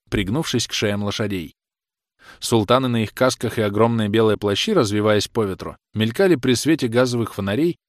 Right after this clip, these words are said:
пламя которых колебалось и вытягивалось в тумане. Испуганная толпа безмолвно смотрела им вслед.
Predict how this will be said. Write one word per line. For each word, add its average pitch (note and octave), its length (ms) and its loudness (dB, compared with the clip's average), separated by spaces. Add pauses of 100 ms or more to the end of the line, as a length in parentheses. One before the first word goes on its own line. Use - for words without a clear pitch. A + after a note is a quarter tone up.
пламя A#2+ 300 4
которых C3 400 0
колебалось B2+ 600 0
и - 80 -2
вытягивалось A#2+ 680 0
в - 80 -20
тумане. F#2 420 -6 (920)
Испуганная F2+ 680 -2
толпа F2+ 360 2
безмолвно B2+ 600 0
смотрела F#2+ 480 -2
им F2 180 -6
вслед. - 440 -10